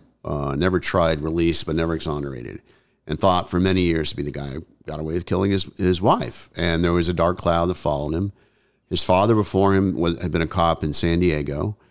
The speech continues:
and, um, had retired early, um, under a, a, a dark cloud, a, a rumored dark cloud that he was kind of, uh, hooked up with the mob,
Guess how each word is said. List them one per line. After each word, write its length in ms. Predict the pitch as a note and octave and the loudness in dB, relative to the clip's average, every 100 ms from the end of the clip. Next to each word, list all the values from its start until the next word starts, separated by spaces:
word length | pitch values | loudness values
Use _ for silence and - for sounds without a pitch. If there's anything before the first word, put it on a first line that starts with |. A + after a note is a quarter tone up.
| _ _ _ | _ _ _
and, 580 | - E2+ E2 D#2 D#2 D2+ - | -4 0 0 0 -2 -4 -6
um, 600 | - C#2+ C#2+ C#2 C#2 C#2 - - | -6 -4 -4 -4 -4 -6 -8 -6
had 800 | E2+ E2+ D#2 D#2+ D#2 - - - - - _ _ _ _ _ _ _ _ _ | -2 0 0 0 -2 -4 -8 -16 -18 -20 _ _ _ _ _ _ _ _ _
retired 420 | G2+ - E3 D#3 | -4 2 6 8
early, 400 | D3+ A2+ E2+ G2 - - | 8 6 2 -8 -18 -8
um, 520 | D#2 D2 C2 B1+ B1 - _ _ _ | -6 -4 -4 -8 -10 -14 _ _ _
under 340 | - E2+ E2+ E2+ | -2 2 2 2
a, 200 | - E2 D#2 | 0 -2 -2
a, 340 | - G2 F#2 F#2 | -4 -4 -4 -4
a 40 | F#2+ | -2
dark 280 | G#2+ G#2+ - | 2 0 0
cloud, 360 | G#2 G2+ F#2+ | 0 2 4
a, 320 | F2+ E2 E2+ | 2 2 0
a 40 | E2+ | 2
rumored 440 | F#2 A2 G#2 F#2+ | 4 6 6 4
dark 280 | F#2+ G2 F#2+ | 2 0 0
cloud 420 | - F#2+ F2+ F2+ | -2 0 2 2
that 100 | E2+ | 0
he 100 | E2 | 0
was 180 | E2+ D#2+ | -2 -2
kind 260 | - E2+ D#2+ | -2 -2 -2
of, 360 | D#2 E2+ - - - - | -4 -8 -14 -16 -16 -16
uh, 60 | A2 _ _ _ _ | -18 _ _ _ _
hooked 220 | G#2 - | -2 2
up 140 | F2 E2 | 0 0
with 80 | |
the 60 | F2 | 2
mob, 440 | A#2+ E3+ D2 C2 | 4 4 4 -2